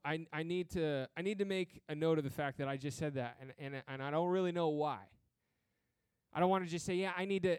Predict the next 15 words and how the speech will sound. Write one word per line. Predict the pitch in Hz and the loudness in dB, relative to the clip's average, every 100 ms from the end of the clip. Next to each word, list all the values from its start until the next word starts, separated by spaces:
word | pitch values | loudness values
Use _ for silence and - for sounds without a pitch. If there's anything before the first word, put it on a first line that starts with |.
| - | 0
I | |
need | 175 180 | -2 -2
to | 156 | -2
talk | 175 175 160 | 0 0 0
better." | 151 127 117 110 _ _ _ | 0 0 -2 -6 _ _ _
No, | 180 | 0
I | 196 | 2
need | 233 247 | 2 2
to | |
figure | 196 - 208 208 185 | 2 4 6 8 6
out | 185 160 - | 6 4 4
why | 156 165 160 151 147 _ _ _ | 4 6 4 2 -2 _ _ _
this | - 165 147 | 2 2 2
is | 143 | -2
happening. | 143 - 110 | -4 -4 -8